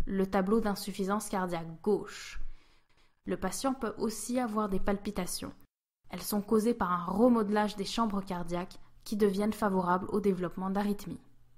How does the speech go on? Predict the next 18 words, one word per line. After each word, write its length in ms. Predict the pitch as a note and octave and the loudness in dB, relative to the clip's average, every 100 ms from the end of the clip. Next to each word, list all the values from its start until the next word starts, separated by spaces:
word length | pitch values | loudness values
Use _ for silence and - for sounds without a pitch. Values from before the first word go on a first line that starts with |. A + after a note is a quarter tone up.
| - | -8
À 80 | F#3 | -6
titre 400 | - F#3+ - F#3 | -4 -6 -2 -2
d'exemple, 580 | F3+ F3+ F3+ G3+ B3+ - - - - | -2 -4 -2 -4 -6 -10 -18 -16 -6
on 80 | G#3 | -4
peut 180 | - | 2
nommer 260 | B3 G#3+ A3 | 4 4 0
la 100 | G3 | -2
fibrillation 800 | - C4 A#3+ A3+ G#3+ G3 B3+ B3 - | -4 -2 -2 0 -2 -2 -2 0 2
auriculaire 720 | B3+ A#3+ - - F#3 F#3 G3+ - - - - - | 4 2 0 -2 -2 -2 -4 -8 -16 -20 -20 -6
dans 120 | F#3 | -4
une 200 | F3 F#3+ | -2 0
oreillette 400 | F#3+ G3 F#3 F3+ | 0 0 -2 -2
gauche 260 | F3+ G3 F#3 | 0 0 0
dilatée 540 | G3 G#3+ F#3+ F#3+ G3+ - | 0 0 0 -2 -4 0
par 160 | A#3+ | 0
une 100 | G#3 | 2
valvulopathie 760 | F#3 F#3 E3+ F3 F3 F3 - A3 | 0 0 -2 -6 -6 -4 -2 0
mitrale. 440 | G#3+ G#3 - - | 0 -2 -6 -6